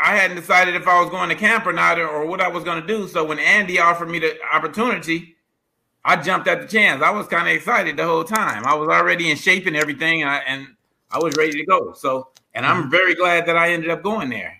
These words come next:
Speaker 1: It, it turned out to be really nice. I had a fantastic experience. Me and Michael Young got close. Michael Young and I,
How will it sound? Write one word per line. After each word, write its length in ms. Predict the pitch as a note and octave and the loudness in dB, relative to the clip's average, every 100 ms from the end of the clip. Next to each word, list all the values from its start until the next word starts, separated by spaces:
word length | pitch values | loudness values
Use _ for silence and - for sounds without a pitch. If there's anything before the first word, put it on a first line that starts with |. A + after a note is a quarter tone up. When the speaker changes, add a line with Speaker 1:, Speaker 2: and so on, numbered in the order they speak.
| - | -10
Speaker 1:
It, 220 | A#2+ B2 | -10 -6
it 280 | C#3 B2+ - | -10 -10 -6
turned 260 | D#3+ D#3 | -4 0
out 180 | D#3 C#3+ | 0 0
to 60 | C#3 | -2
be 100 | C#3+ | -2
really 240 | D3+ D#3 | -2 -2
nice. 280 | D#3 E3+ D3 | 0 0 0
I 80 | C3+ | 0
had 160 | C3+ A#2 | 0 -2
a 160 | G#2 - _ _ _ _ | -8 -16 _ _ _ _
fantastic 540 | C#3 C3 D3+ D3 - C#3+ | 0 2 2 0 -2 -12
experience. 560 | - D#3+ D#3+ E3 D#3+ _ _ - | -4 -2 0 -2 -6 _ _ -2
Me 160 | C#3+ | 0
and 80 | D3 | 4
Michael 280 | D#3 D#3 D#3 | 4 4 2
Young 240 | D3+ E3 D#3 | 2 2 4
got 180 | D3 | 2
close. 240 | E3+ E3 - - _ | 4 2 2 -14 _
Michael 360 | B2+ G3+ C#4+ G#3+ | 6 6 6 2
Young 300 | F#3 F#3+ E3 | 4 2 4
and 100 | D#3 | 6
I, 380 | D#3+ C3 C3 | 6 6 2